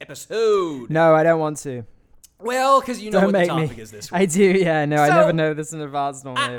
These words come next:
Speaker 1: I'll
Speaker 2: Please don't
Speaker 1: ease
Speaker 2: make
Speaker 1: you
Speaker 2: me.
Speaker 1: into it. I'll ease
Speaker 2: Okay.
Speaker 1: you into it, 'cause I do
Speaker 2: Fine,
Speaker 1: wanna have a little
Speaker 2: fine, fine,
Speaker 1: discussion
Speaker 2: fine.
Speaker 1: with you, uh,
Speaker 2: Okay.
Speaker 1: uh, about this topic. Now,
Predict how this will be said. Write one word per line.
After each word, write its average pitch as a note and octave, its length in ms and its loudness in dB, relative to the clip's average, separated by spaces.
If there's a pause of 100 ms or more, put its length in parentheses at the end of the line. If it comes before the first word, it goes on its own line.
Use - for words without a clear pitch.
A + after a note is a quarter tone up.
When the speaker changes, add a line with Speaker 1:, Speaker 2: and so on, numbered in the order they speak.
(120)
Speaker 1:
I'll C4+ 100 -2
Speaker 2:
Please C4 160 -10
don't C4+ 120 -10
Speaker 1:
ease D4+ 100 -10
Speaker 2:
make A#3+ 80 -12
Speaker 1:
you B3+ 60 -12
Speaker 2:
me. A3 100 -8
Speaker 1:
into C#3 300 -16
it. F#2+ 140 -20
I'll D#3+ 240 -12
ease G#3 140 -14
Speaker 2:
Okay. D#3 280 -6
Speaker 1:
you F3+ 120 -12
into C3 200 -12
it, B2+ 80 -18
'cause D3 120 -14
I F3 40 -12
do F#3 40 -12
Speaker 2:
Fine, A3+ 80 -12
Speaker 1:
wanna G#3 140 -8
have D#3+ 80 -12
a - 20 -16
little D3 140 -12
Speaker 2:
fine, B2+ 80 -14
fine, B2+ 80 -16
Speaker 1:
discussion B2 400 -16
Speaker 2:
fine. G#2+ 80 -20
Speaker 1:
with G#2 160 -20
you, G2 440 -20 (380)
uh, B2 160 -6
Speaker 2:
Okay. B2 120 -4 (280)
Speaker 1:
uh, C3+ 140 -10 (100)
about C#3+ 720 -12
this B2 260 -18
topic. E2 560 -20
Now, C#3+ 280 -14